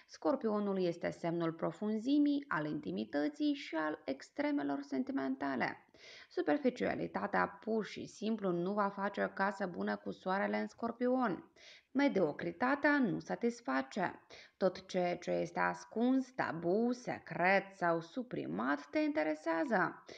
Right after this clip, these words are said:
În balanță, te-ai străduit spre egalitate și corectitudine. Cu toate acestea, Scorpionul crede instinctiv că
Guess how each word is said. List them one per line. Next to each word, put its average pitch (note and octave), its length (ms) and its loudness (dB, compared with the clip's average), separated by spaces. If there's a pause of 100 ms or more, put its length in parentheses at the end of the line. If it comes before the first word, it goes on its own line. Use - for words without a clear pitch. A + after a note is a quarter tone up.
(320)
În E4 140 6
balanță, C#4 760 4
te-ai F#3 200 6
străduit F3 540 0
spre F3 300 -2
egalitate F3 540 0
și A#3 160 -8
corectitudine. B3+ 1000 2 (160)
Cu - 80 -12
toate - 380 -6
acestea, D#4 600 2
Scorpionul D4+ 760 0
crede C4+ 440 0
instinctiv B3+ 720 -2
că A3 200 0